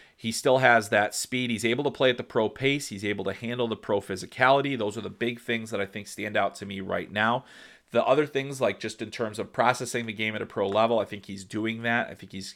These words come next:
he's adjusting. Most of these guys are, are, are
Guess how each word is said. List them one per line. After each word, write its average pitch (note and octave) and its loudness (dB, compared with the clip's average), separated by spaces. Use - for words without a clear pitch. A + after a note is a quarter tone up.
he's G2 -14
adjusting. A#2 -2
Most B2+ 0
of C3+ 0
these A#2 -2
guys G#2+ 2
are, G2 2
are, F#2+ -2
are F#2+ -2